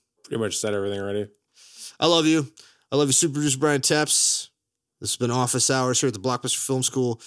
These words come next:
Speaker 2: If you love us, please follow our Instagram, Blockbuster Film School. Nicholas Sauter does an amazing job on that.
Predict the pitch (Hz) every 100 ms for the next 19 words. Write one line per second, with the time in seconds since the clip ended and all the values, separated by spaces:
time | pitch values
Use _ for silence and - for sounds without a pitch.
0 | - - - _ - 120 131 123 - 165
1 | 156 - 147 151 147 143 135 127 117 110
2 | 107 101 - _ 143 - 131 131 139 165
3 | 214 202 - 110 110 - - 120 - 175
4 | - - - _ _ _ 117 113 110 -
5 | 120 123 117 110 113 107 101 113 113 107
6 | 117 135 143